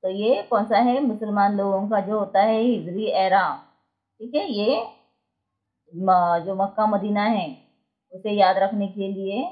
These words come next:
ये यहाँ पर जो मोहम्मद, उनके पैगंबर जो थे मोहम्मद,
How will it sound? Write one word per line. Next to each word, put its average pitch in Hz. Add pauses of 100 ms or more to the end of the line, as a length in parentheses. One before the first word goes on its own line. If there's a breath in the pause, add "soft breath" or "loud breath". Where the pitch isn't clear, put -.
(240)
ये 175
यहाँ 185
पर 302 (300)
जो 196
मोहम्मद, 190
उनके 190
पैगंबर 196
जो 208
थे 208
मोहम्मद, 180